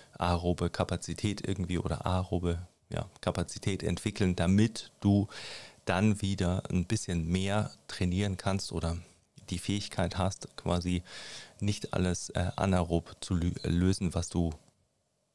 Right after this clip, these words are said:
vielleicht auch aerob lösen könntest.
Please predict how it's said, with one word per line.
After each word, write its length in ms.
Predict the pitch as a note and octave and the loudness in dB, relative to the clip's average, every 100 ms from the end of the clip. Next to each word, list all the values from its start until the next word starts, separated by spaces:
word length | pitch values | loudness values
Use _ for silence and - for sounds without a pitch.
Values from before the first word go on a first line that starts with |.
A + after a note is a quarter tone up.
| _ _ _ _ _ - | _ _ _ _ _ -2
vielleicht 360 | E2+ E2 - | 0 2 0
auch 200 | - - | -2 -2
aerob 400 | - E2+ D#2+ D#2 | 0 0 0 0
lösen 280 | D#2 D#2+ D#2 | 0 0 0
könntest. 400 | C#2+ D2 D2 - | -4 -6 -6 -12